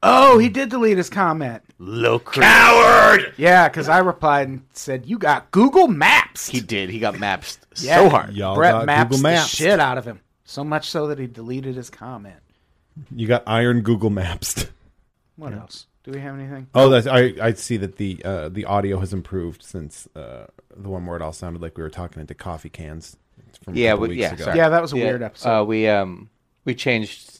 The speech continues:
Speaker 2: software over at the holiday break, and I was still working out the kinks a little bit,
Speaker 4: They're like,
Speaker 2: so
Speaker 4: "Here, now have it bad."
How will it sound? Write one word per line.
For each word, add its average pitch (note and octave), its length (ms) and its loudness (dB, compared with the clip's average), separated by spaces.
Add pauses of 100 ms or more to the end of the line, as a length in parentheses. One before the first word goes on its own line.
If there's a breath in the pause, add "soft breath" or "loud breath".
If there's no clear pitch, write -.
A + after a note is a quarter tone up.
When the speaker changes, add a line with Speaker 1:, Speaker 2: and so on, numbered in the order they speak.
(140)
Speaker 2:
software F#2+ 680 -4
over F#2 340 -10
at F2+ 140 -14
the F#2 120 -12
holiday F#2+ 360 -4
break, D3 460 -2
and A2+ 320 -8
I G#2+ 80 -4
was G#2+ 160 -12
still G2+ 180 -16
working G2+ 280 -16
out G#2+ 100 -14
the G2+ 60 -20
kinks - 400 -16
a E2 60 -14
little E2 200 -10
bit, D#2+ 260 -10
Speaker 4:
They're C3+ 100 -4
like, C#3 120 -2
Speaker 2:
so G2+ 80 -6
Speaker 4:
"Here, F3+ 140 2
now A#2+ 160 -4
have B2+ 200 -6
it - 140 -10
bad." G#2+ 360 -10